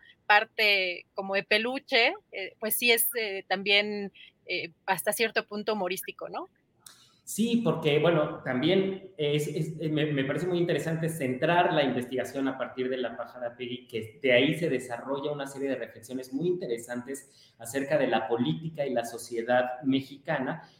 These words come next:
Speaker 2: que ahí aprovecho para recomendar el libro Nación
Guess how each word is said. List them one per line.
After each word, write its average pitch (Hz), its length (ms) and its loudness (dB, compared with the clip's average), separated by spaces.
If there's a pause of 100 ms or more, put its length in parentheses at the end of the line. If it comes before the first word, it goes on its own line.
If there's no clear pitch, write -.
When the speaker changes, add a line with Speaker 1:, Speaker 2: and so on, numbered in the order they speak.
(200)
Speaker 2:
que 160 400 8
ahí 131 200 8
aprovecho 147 540 4
para 110 460 2
recomendar 117 560 0
el 127 120 2
libro 135 360 4
Nación 139 640 0